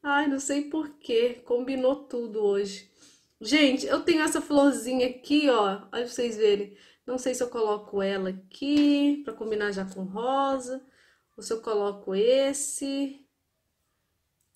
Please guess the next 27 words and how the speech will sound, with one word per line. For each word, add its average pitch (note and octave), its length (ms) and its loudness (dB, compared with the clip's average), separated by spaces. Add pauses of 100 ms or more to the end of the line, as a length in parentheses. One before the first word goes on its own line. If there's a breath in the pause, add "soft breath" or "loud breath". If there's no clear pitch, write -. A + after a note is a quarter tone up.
(460)
Ou A3+ 80 -14
se G3+ 140 -10
eu G3+ 60 -8
coloco F#3+ 520 -6
aqui. C#4+ 1040 -4 (1200)
Não A#3+ 260 -8
sei G3+ 340 -4
o G3+ 60 -12
que - 100 -16
que - 120 -12
eu G#3+ 60 -6
vou G#3+ 160 -8
fazer. - 760 -10 (400 soft breath)
Mas, G#3 180 -2
gente, A#3 300 2
olha A#3+ 140 0
aí A3 160 0
como G#3 280 -4
que A#3 160 -14
ficou - 880 -2
o A#3+ 40 -6
nosso A3 340 -6
chapeuzinho, G#3 880 -4 (180)
chaveirinho. F#3+ 720 -6 (320)
Olha, G3 480 -4 (680)
tá G3 80 -6
vendo? B3+ 400 2